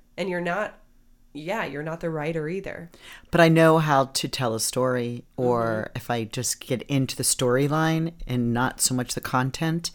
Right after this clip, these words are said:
Speaker 2: the story becomes the content.
Speaker 1: Right.
Speaker 2: So I'm good at that.
Speaker 1: That's true.
Speaker 2: Yeah.
Speaker 1: So I do, I wanna,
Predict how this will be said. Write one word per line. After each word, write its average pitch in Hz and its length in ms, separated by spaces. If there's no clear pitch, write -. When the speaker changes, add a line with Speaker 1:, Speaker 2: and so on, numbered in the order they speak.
Speaker 2:
the 135 80
story 123 680
becomes 147 720
the - 100
content. - 760
Speaker 1:
Right. 151 420
Speaker 2:
So 139 140
I'm 131 100
good 120 160
at - 160
that. - 340
Speaker 1:
That's 143 220
true. - 200
Speaker 2:
Yeah. - 140
Speaker 1:
So 180 560
I 208 60
do, 220 320
I 190 140
wanna, 190 340